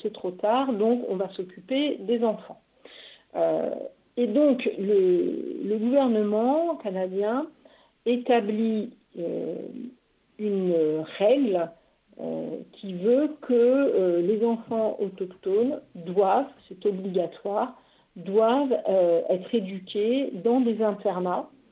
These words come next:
loin de leur famille, coupés de leur famille, qu'ils ne revoient que deux ou trois fois par an, à Noël, à Pâques, et puis, euh, un peu pendant l'été. L'idée étant que, euh,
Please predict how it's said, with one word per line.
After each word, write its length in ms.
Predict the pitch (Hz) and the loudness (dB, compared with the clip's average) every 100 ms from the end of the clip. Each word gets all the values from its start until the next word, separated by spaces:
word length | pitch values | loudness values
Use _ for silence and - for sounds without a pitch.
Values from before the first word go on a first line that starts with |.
| _ - | _ -6
loin 320 | 196 254 311 | 2 4 4
de 100 | 254 | 4
leur 160 | 240 240 | 2 2
famille, 600 | 214 190 190 233 359 359 - | 0 2 2 0 -2 -6 -8
coupés 380 | 277 247 262 233 | -6 0 0 2
de 60 | |
leur 160 | 196 196 | 0 -4
famille, 460 | 202 180 190 277 302 | -4 -2 0 -2 -4
qu'ils 220 | - 202 | -6 -2
ne 80 | 196 | 0
revoient 520 | 190 185 180 202 202 | 2 0 0 0 0
que 160 | 202 | -2
deux 260 | 185 165 208 | -4 0 -2
ou 40 | 196 | -4
trois 240 | - 185 | -6 -8
fois 180 | 185 175 | -4 -4
par 260 | 180 170 | -2 -2
an, 200 | 185 202 | -2 0
à 100 | 175 | 0
Noël, 400 | 165 175 180 190 | 0 0 0 2
à 100 | 175 | 0
Pâques, 400 | 165 185 185 180 | -4 -2 -4 -4
et 80 | 165 | -10
puis, 380 | 151 - 185 175 | -14 -14 -6 -4
euh, 100 | - - - - - - | -4 -6 -16 -20 -20 -8
un 100 | 190 | -6
peu 180 | 190 220 | -4 -4
pendant 340 | 190 180 170 | -4 -4 -4
l'été. 520 | 160 - 208 220 285 - _ _ - | -6 -6 -2 0 -2 -8 _ _ -8
L'idée 360 | 208 214 233 202 | -4 0 2 2
étant 420 | 196 226 262 262 - | 2 2 2 0 0
que, 60 | |
euh, 440 | 240 247 240 185 | 4 6 6 2